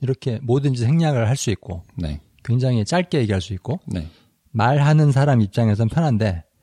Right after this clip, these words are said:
Speaker 1: 듣는 사람 입장에서는 좀 더 노력이 필요한 거야.
Speaker 2: 네.
Speaker 1: 여기 와이프야?
Speaker 2: 네.
Speaker 1: 아내야?
Speaker 2: 네.
Speaker 1: 물어봤을 때 누구의 와이프라는 걸 얘기하는 거지?
Speaker 2: 네.
Speaker 1: 어떤 사람에 대해서 얘기하는 거지?
Speaker 2: 네.
Speaker 1: 그거를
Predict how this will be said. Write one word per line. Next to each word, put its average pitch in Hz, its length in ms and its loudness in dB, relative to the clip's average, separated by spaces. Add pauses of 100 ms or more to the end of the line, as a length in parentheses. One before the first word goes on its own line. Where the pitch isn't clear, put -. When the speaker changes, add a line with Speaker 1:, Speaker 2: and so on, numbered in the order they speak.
(540)
Speaker 1:
듣는 165 320 4
사람 151 260 2
입장에서는 104 560 0
좀 110 220 0
더 110 100 2
노력이 113 320 2
필요한 123 280 -6
거야. 85 200 -10 (140)
Speaker 2:
네. 82 280 -6 (300)
Speaker 1:
여기 190 220 -2 (760)
와이프야? 117 400 -2 (640)
Speaker 2:
네. 95 60 -4
Speaker 1:
아내야? 107 340 0 (160)
Speaker 2:
네. 123 120 -4
Speaker 1:
물어봤을 120 380 0
때 120 240 -4 (360)
누구의 135 320 0
와이프라는 117 480 0
걸 104 100 0
얘기하는 95 300 0
거지? 92 260 -8 (220)
Speaker 2:
네. 98 100 -4
Speaker 1:
어떤 143 240 -2
사람에 131 240 0
대해서 95 200 -2
얘기하는 95 300 0
거지? 95 280 -6 (120)
Speaker 2:
네. 90 100 -6
Speaker 1:
그거를 123 420 0